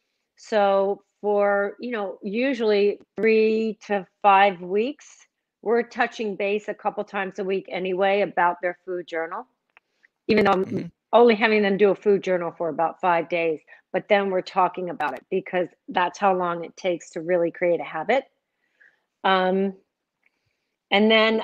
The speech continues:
Speaker 1: I have a pretty much open door policy, which may not work for everybody, but I tell people, "Text me, call me, email me. I'll get back to you within twenty-four hours, usually within twelve, usually even more." But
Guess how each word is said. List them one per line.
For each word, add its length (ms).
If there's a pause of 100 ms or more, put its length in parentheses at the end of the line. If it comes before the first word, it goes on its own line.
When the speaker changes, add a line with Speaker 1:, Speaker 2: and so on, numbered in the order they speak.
(100)
Speaker 1:
I 560 (720)
have 120
a 60
pretty 240
much 320
open 380
door 240
policy, 680
which 280 (100)
may 420
not 200
work 240
for 160
everybody, 640 (320)
but 340
I 140
tell 240
people, 360
"Text 400
me, 160
call 300
me, 240
email 360
me. 180
I'll 100
get 220
back 240
to 100
you 60
within 320
twenty-four 520
hours, 380
usually 380
within 400
twelve, 480
usually 520 (440)
even 240
more." 180
But 260